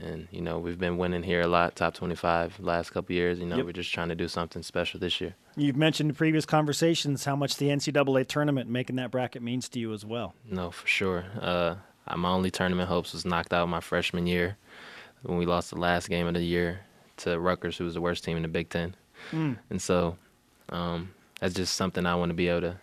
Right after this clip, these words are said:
Speaker 1: you know, eventually tell my kids, my family, have that experience. You know, everybody wants to get to N C double A tournament. A lot of people don't get a chance to go. And so, you know, I just wanna be one of those that's able to go and,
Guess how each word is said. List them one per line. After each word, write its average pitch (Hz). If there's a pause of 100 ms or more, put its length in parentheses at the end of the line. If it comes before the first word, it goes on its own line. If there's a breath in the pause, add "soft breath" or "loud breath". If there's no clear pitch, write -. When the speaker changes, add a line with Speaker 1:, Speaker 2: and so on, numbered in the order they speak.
(160)
Speaker 1:
you -
know, 85
eventually 90
tell 90
my 87
kids, 87
my 82
family, 87
have 85
that 82
experience. 87
You 90
know, 85
everybody 87
wants 85
to 80
get 85
to -
N 87
C 87
double 85
A 82
tournament. 85
A -
lot 90
of 90
people 92
don't 85
get 87
a 90
chance -
to -
go. 85 (640 loud breath)
And -
so, 87
you 85
know, 82
I 85
just 87
wanna 87
be 85
one 85
of 82
those 82
that's - (160)
able 87
to 90
go 87
and, 82